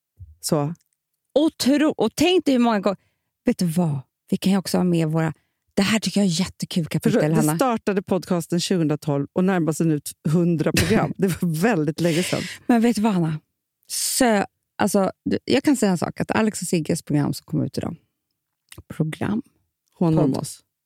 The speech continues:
Speaker 2: Mig. På ett sätt, Hanna.
Speaker 1: I sökandet?
Speaker 2: Ja. Alltså,
Speaker 1: Du,
Speaker 2: på
Speaker 1: de
Speaker 2: ett
Speaker 1: ska vara
Speaker 2: sätt.
Speaker 1: glada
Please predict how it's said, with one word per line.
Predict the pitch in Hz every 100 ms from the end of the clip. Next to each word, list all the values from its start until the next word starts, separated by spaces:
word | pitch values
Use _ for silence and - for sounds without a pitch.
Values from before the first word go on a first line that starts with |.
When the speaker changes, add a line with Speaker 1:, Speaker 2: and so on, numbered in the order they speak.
| _ -
Speaker 2:
Mig. | 156 58 - _ _ _ _ _ _ _ -
På | 233 226
ett | 190 -
sätt, | - - _
Hanna. | - - _ _ _ _ _ -
Speaker 1:
I |
sökandet? | - 170 - 127 - - _ _ _ _
Speaker 2:
Ja. | 208 202 _ _ _ _ _ _
Alltså, | 202 247
Speaker 1:
Du, | 262
Speaker 2:
på |
Speaker 1:
de | 254
Speaker 2:
ett |
Speaker 1:
ska | 233
vara | 247
Speaker 2:
sätt. | -
Speaker 1:
glada | 247 226 185 180